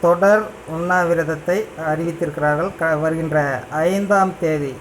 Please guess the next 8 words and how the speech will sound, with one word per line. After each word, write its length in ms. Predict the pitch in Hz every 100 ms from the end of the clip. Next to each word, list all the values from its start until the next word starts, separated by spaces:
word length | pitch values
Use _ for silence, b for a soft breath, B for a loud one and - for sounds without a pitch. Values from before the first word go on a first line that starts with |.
| - - - -
ஐந்தாம் 440 | 156 175 185 175
தேதி 320 | 165 156 208 - - - - - - -
உண்ணாவிரத 580 | 170 185 185 175 160 151
போராட்டம் 560 | 156 151 151 170 233 -
தொடரும் 480 | - 156 170 175 156 120 -
அப்படிங்கிற 540 | 160 156 160 151 147 - -
செய்தியை 580 | - - 175 180 180 170
வந்து 400 | 160 160 160 139